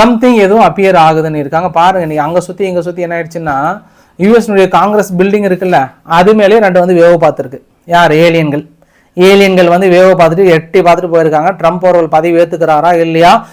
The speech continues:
இல்ல நம்ம நாட்டுக்கு வந்து தட்டிட்டு போயிடலாமான்ற மாதிரிலாம் பார்த்து வச்சிருக்கும் போது பைடன் அரசாங்கம் விட்டுருவாங்களா? அதனால வேற ஒண்ணும் இல்ல, அது மனிதரோட ட்ரோன் கிடையாது, அது சந்தேகத்துக்கிடமான ஏலியன்களா தான் இருக்குமோன்ற சந்தேகம் எங்களுக்குள் எழுந்திருக்கிறதுன்ற மாதிரியான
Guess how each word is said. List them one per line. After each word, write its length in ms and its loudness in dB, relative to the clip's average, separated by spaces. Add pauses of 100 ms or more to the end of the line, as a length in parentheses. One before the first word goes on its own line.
(120)
இல்ல 160 2
நம்ம 260 0
நாட்டுக்கு 400 2
வந்து 240 0
தட்டிட்டு 320 -2
போயிடலாமான்ற 720 0
மாதிரிலாம் 240 -2
பார்த்து 300 -2
வச்சிருக்கும் 320 -12
போது 480 0 (280)
பைடன் 220 2
அரசாங்கம் 460 0
விட்டுருவாங்களா? 560 0
அதனால 380 -2
வேற 200 -2
ஒண்ணும் 260 -4
இல்ல, 420 -6 (220)
அது 200 -8
மனிதரோட 560 0
ட்ரோன் 220 -4
கிடையாது, 680 -2 (280)
அது 160 -2
சந்தேகத்துக்கிடமான 920 0
ஏலியன்களா 380 0
தான் 280 0
இருக்குமோன்ற 500 -4
சந்தேகம் 480 -4
எங்களுக்குள் 440 -6
எழுந்திருக்கிறதுன்ற 640 -6
மாதிரியான 540 -4